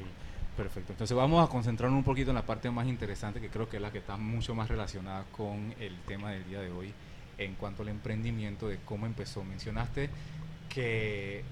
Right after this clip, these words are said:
eh, inició con el doctorado, o la tesis, perdón, la tesis que, que estaba realizando. O sea, no fue una idea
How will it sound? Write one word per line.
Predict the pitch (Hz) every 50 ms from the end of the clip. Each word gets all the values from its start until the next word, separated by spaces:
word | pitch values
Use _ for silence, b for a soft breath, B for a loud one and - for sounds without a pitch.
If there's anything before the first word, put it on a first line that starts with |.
| - - -
eh, | 123 113 107 113 110
inició | - 117 110 110 - - 127 123 120
con | - - 143 135 139 135 139 143 147 147 147 143
el | 127 113 110 107 101
doctorado, | 107 101 - - 101 104 107 113 117 123 131 135 139 151 - - - - -
o | - 101 98 90 95
la | 101 98
tesis, | 95 104 117 - - - - - - -
perdón, | - 101 101 113 - - - - - B B B B B B B B -
la | 104 101 98
tesis | - 110 110 110 - 127 -
que, | - 117 107 101 95 92 98
que | 107
estaba | 90 - - 107 104 113
realizando. | 110 101 98 - - 107 107
O | -
sea, | 127 110
no | 110 120 123 120
fue | - 147
una | 139 143 139 139 139
idea | 135 131 131 131 127 131 131